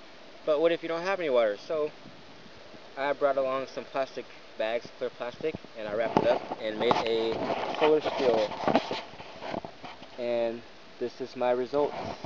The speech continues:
My first solar still, you can see the little condensation right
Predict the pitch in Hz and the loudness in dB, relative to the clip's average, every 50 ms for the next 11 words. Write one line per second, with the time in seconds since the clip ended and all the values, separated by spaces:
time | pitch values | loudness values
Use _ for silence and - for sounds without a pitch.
0 | - - - - - - - - - - - - - - - - - - - - | 6 8 6 6 6 0 -8 -6 4 6 6 6 6 4 2 2 2 -2 -4 -4
1 | - - - - - - 113 113 - - - 139 135 131 - - 143 131 131 131 | -4 -10 -18 -18 -16 -10 -8 -8 -8 -4 0 0 0 0 -2 0 2 4 4 4
2 | 127 - - - 135 127 127 127 127 123 123 120 117 120 117 - - - 127 120 | 2 -2 -6 -2 0 2 4 4 4 2 0 -6 -10 -10 -12 -12 -8 -6 -4 -2
3 | 120 117 117 120 120 117 117 110 - - - 127 127 123 117 110 - - 135 131 | 0 0 2 2 2 2 0 -2 -4 -8 -8 -6 -6 -6 -8 -10 -6 -6 -4 -4
4 | - - 120 117 110 110 | -4 -6 -6 -6 -6 -4